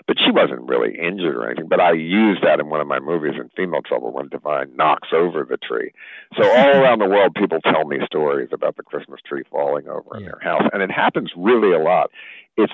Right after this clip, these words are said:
Speaker 1: always usually involved with liquor or the dog, though. But neither one of those things were why it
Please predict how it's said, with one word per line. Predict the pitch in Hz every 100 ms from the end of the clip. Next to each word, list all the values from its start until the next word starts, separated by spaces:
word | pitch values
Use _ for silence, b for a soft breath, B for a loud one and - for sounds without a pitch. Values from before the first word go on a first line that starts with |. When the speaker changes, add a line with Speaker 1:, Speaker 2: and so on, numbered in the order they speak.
| -
Speaker 1:
always | 147 151 135 117 92
usually | 110 95 95 92
involved | 85 78 76
with | 69 71
liquor | 82 98 - 98 87
or | 64 71
the | 67
dog, | 62 71 67 62 50 _
though. | - - b b b _
But | 85 -
neither | 95 104 120 120 104
one | 92 90
of | 85 73
those | 76 71
things | - 65 58
were | 65
why | 62
it | 60